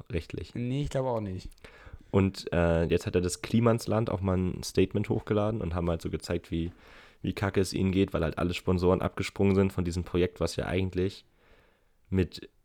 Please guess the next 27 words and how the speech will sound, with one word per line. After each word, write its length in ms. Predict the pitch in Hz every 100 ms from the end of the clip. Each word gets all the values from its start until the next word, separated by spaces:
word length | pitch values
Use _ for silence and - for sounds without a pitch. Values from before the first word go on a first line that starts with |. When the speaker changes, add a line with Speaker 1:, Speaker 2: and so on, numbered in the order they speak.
| _
Speaker 1:
Finns 380 | - - 98 92
Kliman, 580 | - 98 98 90 90 - -
mit 160 | 95 90
Finn 200 | - 90
Klimans 320 | 95 90 85
Betrug 400 | - - 104 98 _ - - -
überhaupt 340 | 82 85 -
nichts 200 | - -
zu 80 | -
tun 220 | - 82
hatte. 240 | 71 - 92 _ - - _ _ _ _ -
Speaker 2:
Ja, 180 | 127 123
klar, 240 | - 113
logisch. 240 | 110 104 98
Speaker 1:
Und 80 |
Speaker 2:
Aber 100 | 98
Speaker 1:
dann 140 | 101 95
Speaker 2:
das 100 | 92
ist 60 |
natürlich 260 | 110 107 113
auch 80 | 113
für 140 | -
die 80 | 104
Firmen 300 | - 117 101
schlechte 340 | - 92 -
P 160 | - -
R 120 | -